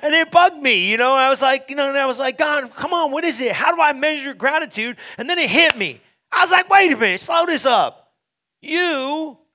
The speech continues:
got forgiven as much as I got forgiven.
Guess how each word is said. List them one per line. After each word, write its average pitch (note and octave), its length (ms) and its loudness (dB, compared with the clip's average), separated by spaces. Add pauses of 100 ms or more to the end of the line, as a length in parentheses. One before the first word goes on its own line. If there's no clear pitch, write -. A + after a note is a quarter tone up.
(420)
got C#4 220 2
forgiven C4 720 -2
as A#3 160 -6
much C4+ 200 -4
as B3 120 -2
I D4+ 180 4
got B3 300 -2
forgiven. D3 400 -10